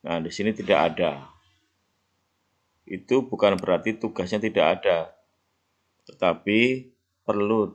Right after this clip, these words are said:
diklik lihat tugas. Nah, baru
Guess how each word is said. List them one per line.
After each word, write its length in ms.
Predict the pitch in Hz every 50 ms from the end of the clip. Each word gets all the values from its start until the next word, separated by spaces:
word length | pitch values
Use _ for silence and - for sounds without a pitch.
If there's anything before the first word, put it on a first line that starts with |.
| -
diklik 1900 | - 98 95 92 87 82 80 78 78 - - _ _ _ _ _ _ _ _ _ _ _ _ _ _ _ _ _ _ _ _ _ - 107 117 123 120 - -
lihat 400 | 92 95 90 87 85 85 - _
tugas. 800 | - 87 80 - 82 80 87 107 107 - - - - - - - - - _ _ _ _ _ _ _ _ _ _ _ _ _ _ _ _ _ _ _ _ _ _ _ _ _ _ _ _ _ _ _
Nah, 240 | 90 82 80 80 - - _ _ _ _ _ _ _ _ _ _ _ _ _ _ _ _ _ _ _ _ _ _ _ _ _
baru 800 | 82 82 82 85 85 101 113 120 120 123 127 127 131 127 120